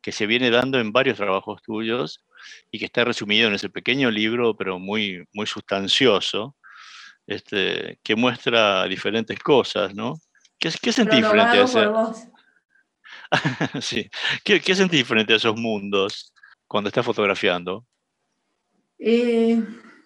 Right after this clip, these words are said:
Speaker 2: me siento, por un lado siento esta cosa de cier-, de amor, de decir, eh, y de, de fragilidad,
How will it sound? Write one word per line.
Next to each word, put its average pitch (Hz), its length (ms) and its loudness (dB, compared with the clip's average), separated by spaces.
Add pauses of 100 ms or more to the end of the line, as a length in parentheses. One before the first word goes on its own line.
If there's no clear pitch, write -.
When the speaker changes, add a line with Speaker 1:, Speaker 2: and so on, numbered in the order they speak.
(160)
Speaker 2:
me 226 220 -10
siento, 226 880 4
por 233 140 0
un 269 140 6
lado 415 300 0
siento 214 1000 -6
esta 294 320 -6
cosa 262 300 -4
de 208 180 -4
cier-, 233 400 -6
de 220 200 -6
amor, 226 580 0
de 226 120 -4
decir, 240 600 -6 (720)
eh, 214 460 2 (500)
y 233 180 2
de, 220 680 2 (960)
de 226 140 4
fragilidad, 247 1000 2